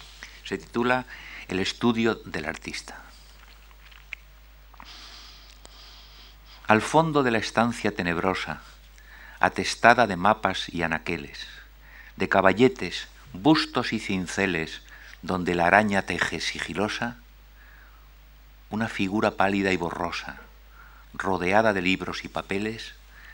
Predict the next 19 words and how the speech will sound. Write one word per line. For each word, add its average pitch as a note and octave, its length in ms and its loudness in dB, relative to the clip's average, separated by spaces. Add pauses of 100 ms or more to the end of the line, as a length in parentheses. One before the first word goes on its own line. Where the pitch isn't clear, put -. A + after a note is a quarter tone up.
(140)
alza A#2 360 2
un G#2 160 -6
compás F2+ 640 -2 (580)
y E2+ 100 -10
cruza G2 460 -4
dos F2+ 200 -6
pinceles, D#2 800 -12 (680)
contemplando D#2+ 960 -6 (220)
la D2 100 -6
noche - 320 -14
silenciosa. - 720 -12 (1400)
Una G2+ 180 0
llama G2 340 6
de F2+ 120 4
vela F#2 260 6
mortecina F#2 880 -2 (400)
signa A#2+ 540 2
la G2 120 2
oscuridad F2 680 -8